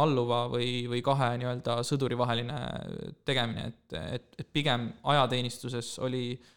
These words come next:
vähemalt minu isiklik kogemus ütles juba seda, et, et, et suhtuti üksteisesse nagu väga hästi ja aupaklikkusega.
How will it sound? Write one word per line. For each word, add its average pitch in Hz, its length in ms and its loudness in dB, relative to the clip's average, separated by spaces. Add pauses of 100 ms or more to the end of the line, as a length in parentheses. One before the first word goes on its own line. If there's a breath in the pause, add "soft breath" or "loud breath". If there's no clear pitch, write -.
(140 soft breath)
vähemalt 143 240 4
minu 151 220 4
isiklik 131 300 -4
kogemus 123 360 0
ütles 120 240 -6
juba 120 120 -4
seda, 123 320 4
et, - 280 -16
et, - 80 -14 (280)
et - 40 -6
suhtuti 131 440 -2
üksteisesse 123 500 -4
nagu 127 220 -4
väga 123 240 4
hästi - 260 -4
ja 107 80 -2 (920)
aupaklikkusega. 120 600 -2